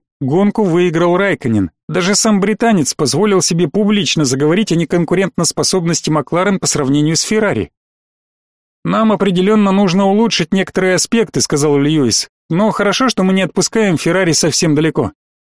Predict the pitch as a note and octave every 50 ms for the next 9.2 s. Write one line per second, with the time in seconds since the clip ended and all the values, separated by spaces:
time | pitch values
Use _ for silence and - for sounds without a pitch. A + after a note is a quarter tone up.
0 | _ _ _ _ _ _ _ _ _ _ _ _ _ _ - C3+ C3+ B2+ A#2 C#3
1 | F#3 A3 A3 G#3+ - F#3+ G#3 G3+ - F3+ F3+ F#3 E3 - - F#3 F#3 F3+ D3 -
2 | F#3 F#3+ - D#3+ C#3+ C#3 B2+ B2 B2 B2 C#3 E3+ F3 - _ _ _ _ - C3+
3 | C3+ D3+ E3+ G3 G#3+ G#3+ F3 - C#3+ C3 G#2+ A2 A#2+ E3 F3+ F3 E3+ D#3 B2+ -
4 | - - - F3+ E3 D3+ C#3+ A#2 A2+ D3+ F#3 F#3+ - F3+ F3 D#3 C#3 - - D3+
5 | D#3 D#3+ F3 E3+ D#3+ - - - - D#3+ D3 E3 D3+ - E3+ F#3 G3+ F#3 - -
6 | - C3 C3 B2+ C3+ D3+ C#3+ C#3 C#3 D3+ F3 F#3+ - - - E3+ F3 E3 D3 C#3
7 | C#3 E3 G3 F#3+ - - D#3+ D3+ - - F3+ E3+ D#3+ - E3+ E3 E3 D#3+ D#3+ D3
8 | - - A3 F#3+ - D3+ D3 D3 E3+ E3+ D#3 D#3 D#3+ C#3+ - E3 D#3 D#3+ C#3+ G#2+
9 | - - - F#2